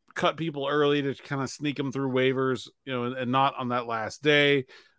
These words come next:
Um, I, that's not really a thing anymore. They're all gonna go through waivers at the same time.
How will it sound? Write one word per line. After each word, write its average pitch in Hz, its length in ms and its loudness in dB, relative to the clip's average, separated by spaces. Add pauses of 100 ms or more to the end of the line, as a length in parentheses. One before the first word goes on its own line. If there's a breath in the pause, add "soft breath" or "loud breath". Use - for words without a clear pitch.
Um, 123 560 -2 (760)
I, 151 80 -2 (380)
that's 185 280 6
not 214 140 12
really 175 180 12
a 139 40 4
thing 160 160 2
anymore. 113 280 -2
They're 123 140 2
all 175 80 6
gonna 175 160 0
go 151 100 4
through 143 180 -2
waivers 139 280 2
at 110 80 -20
the - 60 -18
same 120 240 -4
time. 143 560 2